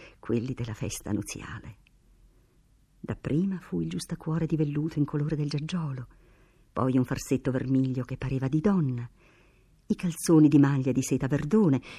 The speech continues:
il berretto dello stesso colore, i calzari a punta ricurva, lo stiletto e la cintura. Infine due ali scure si aprirono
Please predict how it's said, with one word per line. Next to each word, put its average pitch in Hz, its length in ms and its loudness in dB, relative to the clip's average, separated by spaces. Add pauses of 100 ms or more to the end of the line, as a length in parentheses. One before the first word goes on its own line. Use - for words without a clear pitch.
il 147 140 2
berretto 143 500 0
dello 131 180 -4
stesso - 320 -6
colore, 165 560 0 (880)
i 202 80 -2
calzari 220 520 2
a 208 40 4
punta 214 320 4
ricurva, 151 640 -2
lo 135 80 -6
stiletto 147 560 2
e - 20 0
la 143 60 -2
cintura. 131 640 -6 (1160)
Infine 190 600 -4 (240)
due 160 540 -2
ali 160 280 -4
scure 131 480 -8
si - 160 -8
aprirono 113 720 -6